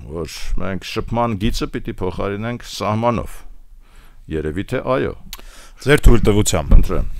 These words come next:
Speaker 2: Շաբաթ օրը Պաղանիսում էի։ Ա, տեղացիների հետ շփվեցի, տարածքները նայեցի, որո-, որի մասին որ խոսում են։ Ա, դե, ահա որ ա։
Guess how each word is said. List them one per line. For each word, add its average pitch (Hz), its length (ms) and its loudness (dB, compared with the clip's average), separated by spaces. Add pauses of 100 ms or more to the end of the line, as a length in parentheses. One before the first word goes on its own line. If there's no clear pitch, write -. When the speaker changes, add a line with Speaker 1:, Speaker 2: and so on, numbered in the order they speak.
(160)
Speaker 2:
Շաբաթ - 500 4
օրը 123 180 2 (760)
Պաղանիսում 98 680 -4
էի։ 64 140 -8 (2500)
Ա, 139 180 0 (600)
տեղացիների 180 720 0
հետ - 180 0
շփվեցի, 110 480 -6
տարածքները 113 640 2
նայեցի, 92 500 -2
որո-, 98 500 -4
որի 98 280 -4
մասին 98 480 -6
որ 92 180 -6
խոսում 95 460 -4
են։ 57 160 -18 (220)
Ա, 95 260 -6 (1500)
դե, - 200 0 (520)
ահա 139 280 6
որ 82 180 0
ա։ - 80 -10